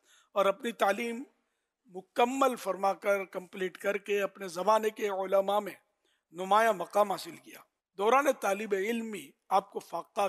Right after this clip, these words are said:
کشی، یعنی بھوکے رہنے کی نوبت بھی آئی اور نہ جانے کن کن دشوار گزار مرحلوں سے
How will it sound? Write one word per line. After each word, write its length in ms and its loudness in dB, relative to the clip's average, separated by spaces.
کشی، 300 -10
یعنی 120 -8
بھوکے 280 2
رہنے 240 2
کی 120 -8
نوبت 320 -2
بھی 140 -4
آئی 140 -4
اور 60 -6
نہ 200 0
جانے 320 2
کن 240 -4
کن 200 -2
دشوار 440 0
گزار 220 2
مرحلوں 360 -4
سے 220 -10